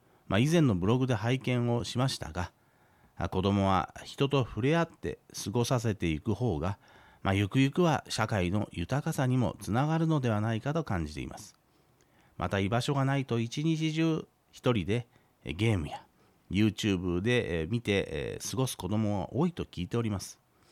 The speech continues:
まあ、そうなることで、学力や発達面でも難しい部分が生じてしまって、結局は本人も辛くなって、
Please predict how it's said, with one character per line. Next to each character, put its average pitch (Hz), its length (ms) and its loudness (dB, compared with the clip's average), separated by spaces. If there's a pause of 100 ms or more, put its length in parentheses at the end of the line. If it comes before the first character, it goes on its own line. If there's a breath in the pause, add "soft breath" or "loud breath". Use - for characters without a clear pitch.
(360 soft breath)
ま - 60 -6
あ、 - 20 -4
そ - 160 0
う 104 80 4
な 95 140 2
る 85 100 -2
こ - 140 -12
と 139 100 0
で、 117 200 -2 (440 soft breath)
学 92 280 -2
力 98 240 -2
や 101 240 -4 (320)
発 - 200 -8
達 135 220 -2
面 123 200 2
で 123 80 0
も 110 220 0 (200)
難 110 400 0
し 185 220 -4
い - 20 -4
部 143 140 -4
分 127 180 2
が 123 180 0
生 104 220 0
じ - 100 -8
て 107 100 -6
し - 140 -6
ま 107 100 -2
っ 117 40 -4
て、 - 240 -12 (680 soft breath)
結 - 240 -8
局 151 220 0
は 156 260 0 (220 soft breath)
本 120 260 4
人 95 180 4
も 69 100 -6
辛 120 260 -4
く 104 100 -6
な 117 120 -2
っ - 40 -6
て、 - 200 -20